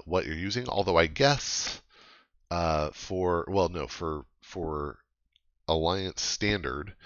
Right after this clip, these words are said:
that will be the case. The match slip should say what houses you're using, whereas for, uh, Sealed, uh, for Alliance Sealed, um, you're just gonna be presenting the deck lists, and then I guess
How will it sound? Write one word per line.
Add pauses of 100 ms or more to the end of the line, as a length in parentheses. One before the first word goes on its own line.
(380)
that
will
be
the
case.
The
match
slip
should
say
what
houses
you're
using, (440)
whereas
for,
uh, (140)
Sealed,
uh,
for
Alliance
Sealed, (460)
um,
you're
just
gonna
be
presenting
the
deck
lists,
and
then
I
guess